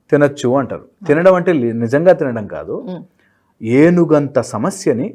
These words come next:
Speaker 2: మ్మ్.
Speaker 1: మనం చిన్న చిన్నగా చేసుకుంటే, ఒక
Speaker 2: మ్మ్.
Speaker 1: అతను, నాకు తెలిసిన ఒక అతను ఉన్నాడు, ఎంత పెట్టినా తినగలడు.
Speaker 2: మ్మ్.
Speaker 1: చూడ్డానికి బక్కగా ఉంటాడు కానీ
Speaker 2: మ్మ్.
Speaker 1: మంచిగా ఎంత పెట్టినా తినేస్తాడు.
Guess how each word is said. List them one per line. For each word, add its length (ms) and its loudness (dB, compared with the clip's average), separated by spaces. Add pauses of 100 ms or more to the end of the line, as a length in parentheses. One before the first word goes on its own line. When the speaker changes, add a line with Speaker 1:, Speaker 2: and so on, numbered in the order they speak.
(120)
Speaker 2:
మ్మ్. 460 -16
Speaker 1:
మనం 320 -2
చిన్న 400 -4
చిన్నగా 640 0 (180)
చేసుకుంటే, 460 -12 (220)
ఒక 60 -10
Speaker 2:
మ్మ్. 80 -2
Speaker 1:
అతను, 380 -2
నాకు 240 -8
తెలిసిన 300 -6
ఒక 140 -8
అతను 180 -10
ఉన్నాడు, 280 -14 (580)
ఎంత 300 -8
పెట్టినా 220 -4
తినగలడు. 640 -8
Speaker 2:
మ్మ్. 260 -10
Speaker 1:
చూడ్డానికి 320 -4
బక్కగా 420 -6
ఉంటాడు 240 -6
కానీ 280 -8
Speaker 2:
మ్మ్. 160 -12 (340)
Speaker 1:
మంచిగా 340 -2
ఎంత 200 2
పెట్టినా 220 4
తినేస్తాడు. 460 -6